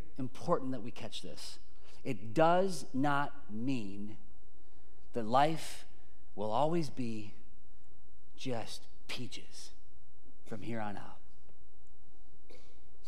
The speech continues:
It does not mean that there won't be seasons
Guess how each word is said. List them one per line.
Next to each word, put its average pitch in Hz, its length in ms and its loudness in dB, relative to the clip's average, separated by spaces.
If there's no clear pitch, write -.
It 165 200 2
does 196 260 4
not 185 280 2
mean 123 540 2
that 143 120 2
there 147 100 2
won't 151 300 2
be 151 160 2
seasons 110 760 0